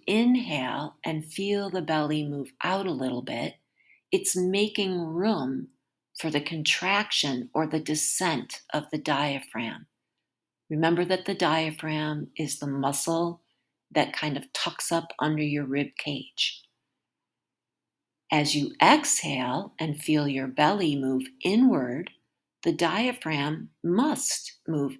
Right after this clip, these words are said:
up and out of the way, back up towards the ribs.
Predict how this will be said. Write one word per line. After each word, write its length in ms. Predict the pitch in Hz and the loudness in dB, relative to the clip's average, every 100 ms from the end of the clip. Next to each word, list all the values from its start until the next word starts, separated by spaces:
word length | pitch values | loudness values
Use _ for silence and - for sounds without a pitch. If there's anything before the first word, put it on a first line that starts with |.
| - | 0
up 260 | 202 - - | 0 -2 -6
and 180 | 202 - | -4 0
out 200 | 160 156 | 0 0
of 100 | 151 | 0
the 100 | 156 | -2
way, 400 | 143 127 110 - _ | -2 -2 -4 -10 _
back 300 | - 135 151 | 2 4 4
up 220 | 156 156 - | -2 -4 -6
towards 400 | 147 131 131 - | -4 -4 -6 -6
the 100 | 131 | -4
ribs. 500 | 131 - - - | -4 -6 -10 -14